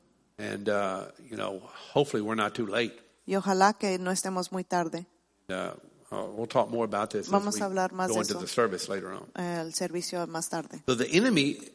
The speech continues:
Speaker 1: tests our heart to see if we love the Lord.
Speaker 2: Entonces el enemigo prueba nuestros corazones para ver si amamos al Señor.
Speaker 1: And so God's always checking us out
Speaker 2: El Señor siempre nos está probando
Speaker 1: to see if we love him,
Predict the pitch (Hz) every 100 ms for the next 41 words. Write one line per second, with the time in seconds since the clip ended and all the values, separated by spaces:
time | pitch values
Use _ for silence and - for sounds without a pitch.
0 | - - 147 - - 175 180 - - 123
1 | 123 117 107 110 151 196 - 208 220 214
2 | 208 196 202 254 254 262 214 214 214 -
3 | - 214 196 208 214 220 208 185 185 190
4 | 208 190 185 190 185 185 196 214 - -
5 | _ _ _ _ - 123 131 117 139 165
6 | - - 170 170 107 104 - - - _
7 | _ _ _ _ _ _ - 170 170 143
8 | 120 151 120 107 - - 190 - 202 208
9 | - 233 254 233 220 202 202 - 220 175
10 | 170 226 - _ 123 - 127 120 113 -
11 | - - 123 113 110 113 95 95